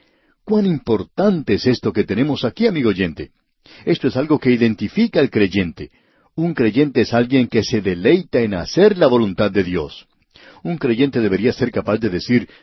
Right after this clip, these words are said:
"Porque las tinieblas van pasando y la luz verdadera ya alumbra".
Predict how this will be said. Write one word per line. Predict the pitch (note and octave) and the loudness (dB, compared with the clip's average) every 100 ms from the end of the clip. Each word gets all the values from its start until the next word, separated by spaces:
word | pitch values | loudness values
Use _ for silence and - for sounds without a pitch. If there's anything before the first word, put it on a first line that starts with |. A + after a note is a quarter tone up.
| _ _ _ | _ _ _
"Porque | - B2+ B2 | -2 -2 0
las | A#2+ - | -2 -2
tinieblas | G2+ A#2+ C#3 B2 F#2+ | 0 2 2 0 2
van | A#2+ C3+ | 0 0
pasando | G#2+ F#2+ D3+ D#3+ D3 C3 _ _ | -4 -2 -2 2 2 0 _ _
y | - C3 | 0 2
la | G#2+ F#2 | 2 0
luz | A#2 D3 | 0 0
verdadera | A2+ A2 G2 F2+ A#2 A2 | 2 0 2 2 4 4
ya | F#2 G#2 F#2+ | 2 2 0
alumbra". | F2+ F#2 F2 D2+ C2 | 0 -4 -4 -8 -10